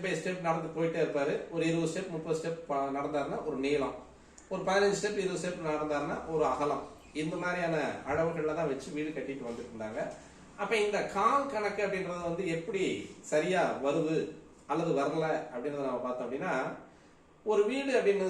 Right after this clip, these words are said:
சொல்லக்கூடியது மண் வீடாக இருக்கும் பொழுது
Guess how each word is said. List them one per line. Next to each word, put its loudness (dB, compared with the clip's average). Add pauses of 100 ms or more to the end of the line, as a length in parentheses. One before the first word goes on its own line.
(100)
சொல்லக்கூடியது 0 (1080)
மண் 0
வீடாக 4
இருக்கும் 0
பொழுது 0